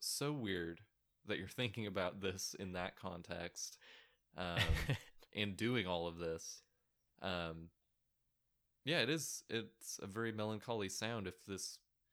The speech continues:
Speaker 1: girl's crying all the time, maybe it's 'cause she has such a fucked up neighbor. Like,
Speaker 2: <laughs> And tha-
Speaker 1: maybe she's crying 'cause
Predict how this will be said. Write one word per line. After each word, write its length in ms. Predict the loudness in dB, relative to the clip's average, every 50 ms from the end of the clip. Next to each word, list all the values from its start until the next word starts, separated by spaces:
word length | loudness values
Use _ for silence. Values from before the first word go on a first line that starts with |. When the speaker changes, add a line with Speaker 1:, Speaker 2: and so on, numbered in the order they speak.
| _ _ _ _ _ _ _ _ _ _ _ _ _
Speaker 1:
girl's 300 | -4 -2 -2 0 -2 -2
crying 320 | -2 -2 -2 0 0 0
all 100 | 0 0
the 100 | 0 0
time, 280 | -2 -2 -2 -2 -2 -2
maybe 160 | 0 0 0
it's 140 | -2 -2 -4
'cause 260 | -6 -4 -4 -4 -4 -4
she 140 | -2 0
has 140 | 0 0 0 -2
such 120 | -4 -6
a 40 | -8
fucked 380 | -10 -4 -2 -2 -2 0 -2
up 120 | -2 -2 -2
neighbor. 460 | -4 -4 -4 -4 -4 -4 -6 -6 -10 -12 -8
Like, 320 | -4 -2 -2 -2 -4 -8 -14 -16 -14 -6
Speaker 2:
<laughs> 60 | 0 4
And 220 | 4 6 6 4
tha- 100 | 2 -2 -6 -12 -18 -18 -18 -18 -20 -20 _ -4
Speaker 1:
maybe 680 | 0 2 4 4 6 6 6 6 6 6 4 2 0 -4 _ _
she's 260 | -6 -2 -2 -2 0
crying 300 | 0 0 0 2 0 0
'cause 380 | 0 -2 -2 -2 -2 -4 -4